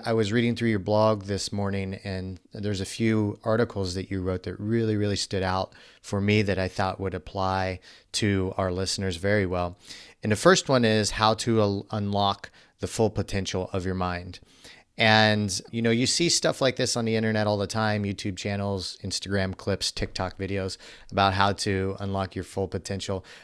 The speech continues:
But I know thoroughly, because I've followed you for, I don't know, fifteen years plus now,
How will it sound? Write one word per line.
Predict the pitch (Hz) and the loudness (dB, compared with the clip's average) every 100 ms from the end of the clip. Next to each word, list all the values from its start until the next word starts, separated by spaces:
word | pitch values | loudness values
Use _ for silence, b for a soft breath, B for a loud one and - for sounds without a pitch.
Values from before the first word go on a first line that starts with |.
| - | -4
But | 101 | 6
I | 127 | 6
know | 139 110 | 8 4
thoroughly, | - 123 117 101 98 98 101 | 6 8 8 6 2 0 -4
because | - 101 98 | -6 -4 -2
I've | 101 | -2
followed | - 113 110 98 | 0 2 2 2
you | 95 | -4
for, | 87 98 92 87 b b b b | -6 -4 -4 -4 b b b b
I | 95 | -4
don't | 101 | -2
know, | 92 | -2
fifteen | 90 107 - - 104 98 | -2 -2 -2 -4 -2 -2
years | 98 98 98 92 - | -2 0 0 -2 -8
plus | - 104 101 - - | -4 -2 0 -2 -2
now, | 98 87 90 90 | -2 -4 -4 -8